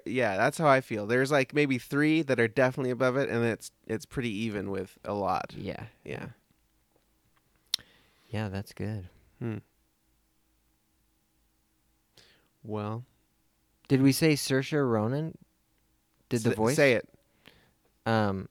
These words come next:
Speaker 2: Saoirse Ronan did the voice. And, uh,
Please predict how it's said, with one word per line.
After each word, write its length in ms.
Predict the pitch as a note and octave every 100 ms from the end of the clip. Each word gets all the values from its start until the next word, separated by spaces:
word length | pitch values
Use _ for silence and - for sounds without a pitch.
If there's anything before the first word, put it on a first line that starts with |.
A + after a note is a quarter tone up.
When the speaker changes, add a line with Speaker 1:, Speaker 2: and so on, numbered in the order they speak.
| _
Speaker 2:
Saoirse 300 | - C3+ -
Ronan 360 | A#2 A2+ A2 G2+
did 120 | G#2
the 60 | G2
voice. 400 | G2+ G#2 - - _ _ _ _ _ _ _ _ _ _ - - - _ -
And, 520 | B2+ A#2+ A2 G#2+ G2+
uh, 520 | G#2 G2+ G2 G2 G2+